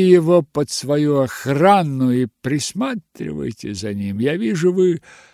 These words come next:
знаете, какие у нас с ним личные отношения. Грозящая ему опасность не обескуражила вас».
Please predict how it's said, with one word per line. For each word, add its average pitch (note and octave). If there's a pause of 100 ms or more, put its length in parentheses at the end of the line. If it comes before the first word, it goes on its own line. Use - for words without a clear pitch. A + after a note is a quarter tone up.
(200)
знаете, D3
какие C3+
у B2+
нас C3+
с -
ним B2+
личные C3+
отношения. C#3
Грозящая B2+
ему C3+
опасность C#3+
не C3
обескуражила C3
вас». E2+